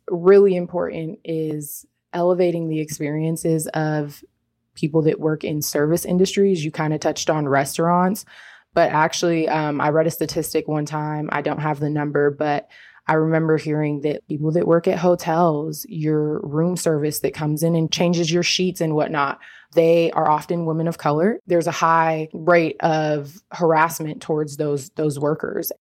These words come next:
At a business school, I'm constantly having conversations with people about diversifying and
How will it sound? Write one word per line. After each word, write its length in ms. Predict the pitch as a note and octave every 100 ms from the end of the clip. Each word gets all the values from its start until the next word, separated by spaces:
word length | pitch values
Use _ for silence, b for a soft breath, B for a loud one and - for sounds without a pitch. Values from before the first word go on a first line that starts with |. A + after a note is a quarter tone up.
| -
At 80 |
a 40 | -
business 400 | E3 E3+ F3+ F3
school, 260 | - F3+
I'm 180 | E3+ D#3
constantly 500 | D#3 D3+ D#3 F#3+ F#3
having 240 | F#3 E3+ E3
conversations 680 | E3+ D#3 D3+ D3+ D#3+ D3+ D#3
with 140 | C#3+
people 240 | D#3 D3+
about 300 | D3+ D3+ -
diversifying 1120 | D3+ D#3 D3+ D3+ D#3+ E3+ E3+ E3 E3 E3 E3 E3
and 320 | D#3+ D#3